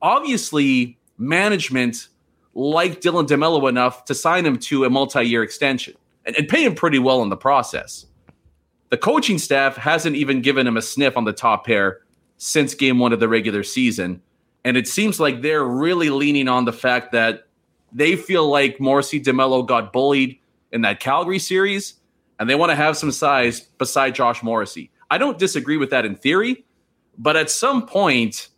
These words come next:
you also have to spend <laughs> a little bit of time in the offensive zone as well. And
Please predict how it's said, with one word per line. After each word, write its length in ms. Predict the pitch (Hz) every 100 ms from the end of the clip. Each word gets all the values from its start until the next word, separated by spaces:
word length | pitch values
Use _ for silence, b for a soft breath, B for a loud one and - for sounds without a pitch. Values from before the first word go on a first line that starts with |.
| _ _ -
you 160 | 151
also 260 | 214 294 190
have 220 | 160 160
to 80 | 143
spend 320 | - 160 165
<laughs> 0 |
a 140 | -
little 200 | 147 -
bit 140 | 123 143
of 140 | 139
time 480 | - 156 147 143 143 b b b
in 100 | 123
the 80 | 139
offensive 480 | 156 156 151 143 120
zone 260 | 143 135
as 140 | 117 107
well. 380 | 147 110 - _ _ _ -
And 460 | 135 131 131 127